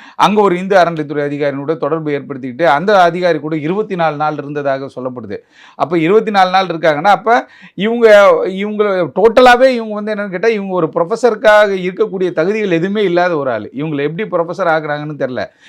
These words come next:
இவங்களை சர்டிஃபிகேட்டே வெரிஃபை பண்ணக்கூடிய, எல்லாம் கோர்ட் வெரிஃபை பண்ணியிருப்பாங்கன்னு வச்சுக்கோங்களேன்.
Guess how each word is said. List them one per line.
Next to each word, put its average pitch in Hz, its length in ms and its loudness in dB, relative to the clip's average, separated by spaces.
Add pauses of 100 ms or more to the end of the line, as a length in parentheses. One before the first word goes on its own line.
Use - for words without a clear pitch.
(120)
இவங்களை 139 280 -4
சர்டிஃபிகேட்டே 220 640 4
வெரிஃபை 196 380 2
பண்ணக்கூடிய, 180 640 0 (220)
எல்லாம் 165 260 0
கோர்ட் 190 240 0
வெரிஃபை 190 300 -2
பண்ணியிருப்பாங்கன்னு 175 500 -4
வச்சுக்கோங்களேன். 156 460 -4